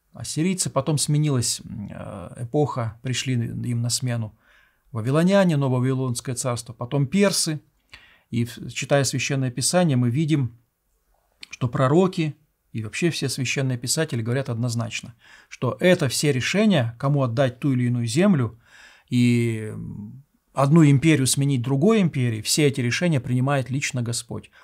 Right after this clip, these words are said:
Он творец истории, он управляет историей. Это должен усвоить народ аммонитяне.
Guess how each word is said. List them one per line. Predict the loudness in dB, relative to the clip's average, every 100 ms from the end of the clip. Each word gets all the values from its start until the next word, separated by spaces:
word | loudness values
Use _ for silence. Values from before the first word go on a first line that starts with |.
| _
Он | 4 6 6
творец | 4 2 2 0
истории, | -2 -2 -2 -2
он | -2 -2 -2
управляет | -2 -2 -2 -4 -6
историей. | -8 -8 -14 -16 _ _ _ _ _ _ -20 -20 -20 _ _ _
Это | -2 2
должен | 4 4 4
усвоить | 2 2 4 6 4 -2 -12 _ _ _ _ _ _ _ _ _ _ _ -2
народ | 0 0 -2 -8 _ _ _ _ _ _ -20 _ _ _ -20 _ _ -8
аммонитяне. | -2 0 2 0 -4 -10 -10